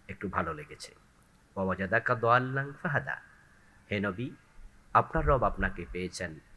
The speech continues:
পথ সম্পর্কে অনবহিত, অতঃপর তিনি আপনাকে পথের দিশা দিয়েছেন। অনবহিত পাওয়ার মানে কি?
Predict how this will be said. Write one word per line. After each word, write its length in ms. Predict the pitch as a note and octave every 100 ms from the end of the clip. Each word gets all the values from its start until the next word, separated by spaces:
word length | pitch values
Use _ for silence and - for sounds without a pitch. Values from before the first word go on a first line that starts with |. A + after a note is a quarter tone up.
| - - - - - -
পথ 180 | D#3+
সম্পর্কে 720 | - - A#2 - F#2+ - F2+ - -
অনবহিত, 760 | A2 A2 C#3+ A#2+ G2 D3+ D3+ - - - - - - - - - -
অতঃপর 340 | - F#2 - G#2
তিনি 280 | - F2+ E2+
আপনাকে 440 | - E2 - D#2+ - - -
পথের 320 | G2 - F2 - - D#2
দিশা 300 | F#2+ - -
দিয়েছেন। 400 | D3 C#3 - - - - - - - - - - - - - - - - - -
অনবহিত 580 | C3+ D#3+ F#3 G3 A3 A3
পাওয়ার 360 | - C#3 B2+ F#2
মানে 260 | F2+ F2+
কি? 100 | -